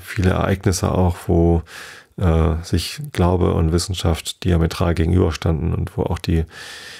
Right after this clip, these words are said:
die Kirche versucht hat, äh, Wissenschaft, ähm, einzuschränken oder zurückzuweisen. Äh, es gibt sehr viele christliche Sekten, würde ich jetzt mal sagen.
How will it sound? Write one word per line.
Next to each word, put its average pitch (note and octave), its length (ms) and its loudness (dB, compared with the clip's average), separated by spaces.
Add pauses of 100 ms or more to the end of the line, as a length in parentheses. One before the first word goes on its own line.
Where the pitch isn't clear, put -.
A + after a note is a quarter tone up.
(200)
die F#2 100 -2
Kirche F2 640 2
versucht G2 540 0
hat, - 340 -2
äh, F2+ 240 2
Wissenschaft, F2+ 680 -2 (760)
ähm, D#2 460 2 (600)
einzuschränken F#2+ 760 0
oder E2+ 140 4
zurückzuweisen. F#2 1000 2 (920)
Äh, E2 180 4
es - 120 -4
gibt - 180 -4
sehr F2 140 2
viele E2 460 2 (580)
christliche F2 840 0 (1040)
Sekten, G2 600 0
würde F#2+ 160 2
ich F2+ 80 -4
jetzt - 220 -4
mal F2 140 4
sagen. F#2 500 2